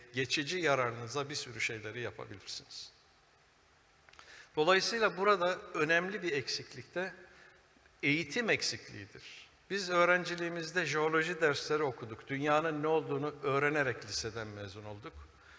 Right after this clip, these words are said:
Bugün coğrafya dersinin içerisinde bir iki konuyla geçiştirilmektedir bunlar. Coğrafya dersi seçimli olmuştur on bir ve on ikinci sınıflara. Bize öğrenci geldiği zaman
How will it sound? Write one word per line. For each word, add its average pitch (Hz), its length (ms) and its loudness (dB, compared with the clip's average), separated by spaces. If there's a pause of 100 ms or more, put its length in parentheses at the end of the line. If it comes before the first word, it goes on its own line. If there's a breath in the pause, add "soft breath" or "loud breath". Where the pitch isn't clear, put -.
(300 loud breath)
Bugün 175 300 -2
coğrafya 156 580 6
dersinin 131 400 -2
içerisinde 127 720 -4
bir 139 120 -6
iki 135 220 -8
konuyla 135 520 -4 (220)
geçiştirilmektedir 104 1120 -10
bunlar. 107 440 -12 (840 loud breath)
Coğrafya 175 560 4
dersi 156 500 2 (280)
seçimli 170 600 0
olmuştur 120 480 0
on 131 260 -4
bir 107 160 -8
ve 110 40 -8
on 117 160 -4
ikinci 110 320 -14
sınıflara. 107 560 -10 (1700 soft breath)
Bize 143 320 2
öğrenci 175 500 8
geldiği 160 360 4
zaman 151 340 0